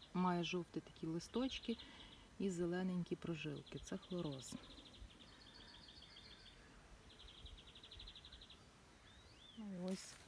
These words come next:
помпанела хлорозить. На кінчиках жовті листочки.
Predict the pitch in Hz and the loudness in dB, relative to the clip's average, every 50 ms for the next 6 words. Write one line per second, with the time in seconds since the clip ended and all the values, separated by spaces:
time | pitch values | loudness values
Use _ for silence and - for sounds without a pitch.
0 | - - - - - - 185 180 165 - 190 180 175 165 156 143 143 143 147 143 | -14 -14 -14 -4 4 6 6 6 8 6 6 8 8 8 6 6 6 4 2 2
1 | - - - - - - - - - - - - - - - 175 170 156 147 147 | 0 -6 -12 -14 -14 -16 -16 -18 -16 -16 -16 -16 -2 2 4 6 6 6 6 4
2 | 147 127 165 190 - - - - - - - - - - - - - - - - | 4 4 2 0 0 -2 -10 -18 -18 -18 -18 -18 -18 -18 -18 -18 -18 -18 -18 -18
3 | - - - - - - 180 170 - - 185 190 196 - - - - - - 165 | -20 -20 -20 -20 -4 -2 0 0 2 4 6 6 6 6 4 0 0 2 2 2
4 | 160 - - - - - - - - - - - - - - - - - - - | 2 0 -6 -10 -10 -12 -12 -12 -12 -14 -14 -14 -14 -14 -16 -16 -16 -18 -18 -8
5 | - 160 165 147 156 175 170 160 - - - 170 165 - - - - - - - | -4 -2 -2 2 2 2 2 2 2 2 4 4 4 2 -2 -8 -12 -14 -14 -14
6 | - - - - - - - - - - - - - - - - - - - - | -14 -14 -14 -14 -14 -16 -16 -16 -18 -18 -18 -18 -18 -18 -18 -16 -16 -16 -16 -16
7 | - - - - - - 185 175 165 - - - 160 151 143 - - - - - | -14 -16 -16 -16 -6 0 0 0 0 0 0 0 0 2 2 0 -4 -6 -4 -6